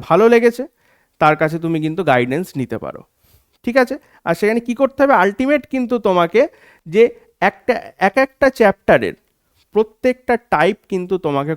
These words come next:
কভার করতে হবে। আর সেই টাইপ কভার করতে গিয়ে তুমি দেখবে যে আলটিমেট এক একটা চ্যাপ্টারে on an average, on an average দেড়শোটা করে অঙ্ক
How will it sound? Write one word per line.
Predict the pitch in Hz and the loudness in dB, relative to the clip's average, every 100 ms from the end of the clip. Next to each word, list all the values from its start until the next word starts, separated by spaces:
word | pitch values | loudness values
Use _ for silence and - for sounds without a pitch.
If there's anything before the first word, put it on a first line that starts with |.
| 139 | -4
কভার | 117 127 - | -4 -4 -6
করতে | 123 _ 143 165 | -10 _ -6 0
হবে। | 175 127 _ _ _ - | 0 0 _ _ _ -2
আর | 185 | -2
সেই | - 214 - | 0 -2 2
টাইপ | 220 285 - | 2 2 0
কভার | 254 254 262 254 | -2 0 0 -2
করতে | 247 - 220 | -8 -6 -6
গিয়ে | 226 220 | -2 -2
তুমি | 226 208 220 | -2 -2 0
দেখবে | 285 190 131 - _ _ - | 0 0 -4 -4 _ _ -4
যে | 170 170 | -2 2
আলটিমেট | 196 196 240 269 294 - | 0 0 -2 -2 -2 -4
এক | 196 233 | -4 -4
একটা | 220 - 226 | -4 -2 0
চ্যাপ্টারে | 226 202 - 190 139 120 _ _ - 170 | 2 0 0 0 0 -2 _ _ -4 0
on | 180 196 | 2 2
an | 190 180 | 2 2
average, | 170 170 220 135 - - _ _ _ _ _ _ - | 0 2 0 0 -8 -20 _ _ _ _ _ _ -4
on | 165 185 190 | 0 0 0
an | 185 170 | 0 0
average | 160 190 147 - _ _ _ _ - | 0 -2 -4 -6 _ _ _ _ -16
দেড়শোটা | 143 170 190 - 202 202 | -2 -2 -2 -6 -4 -2
করে | 185 185 175 | -2 -2 0
অঙ্ক | 147 143 | -2 -4